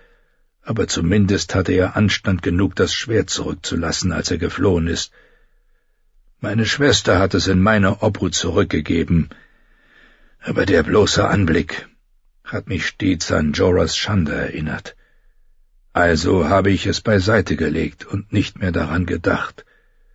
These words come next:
bis wir es in der Asche meiner Schlafkammer fanden.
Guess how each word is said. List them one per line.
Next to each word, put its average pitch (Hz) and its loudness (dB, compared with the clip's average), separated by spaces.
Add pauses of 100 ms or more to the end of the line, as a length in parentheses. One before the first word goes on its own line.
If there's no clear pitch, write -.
(520)
bis - -2
wir 104 4
es 85 -4
in 104 0
der - -2
Asche 87 -2
meiner 87 -2
Schlafkammer 85 -4
fanden. - -10